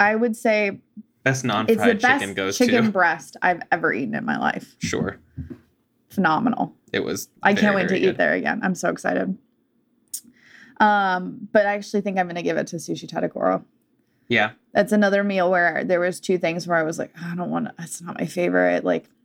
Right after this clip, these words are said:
Speaker 1: I hope it's not on our tasting menu." It was.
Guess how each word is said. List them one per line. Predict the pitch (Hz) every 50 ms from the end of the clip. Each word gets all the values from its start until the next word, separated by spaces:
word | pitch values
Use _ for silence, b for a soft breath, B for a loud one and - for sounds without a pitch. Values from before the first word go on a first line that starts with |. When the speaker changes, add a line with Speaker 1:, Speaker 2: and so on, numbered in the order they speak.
| _ -
Speaker 1:
I | - 170
hope | 170 175 180 180
it's | 180 165 - 190
not | 180 - -
on | - 175
our | 180 170
tasting | - - 247 233 233 - 233
menu." | 226 220 220 214 214 214 214 B B B B B B B
It | - 175 -
was. | 190 196 196 196 196 185 185 -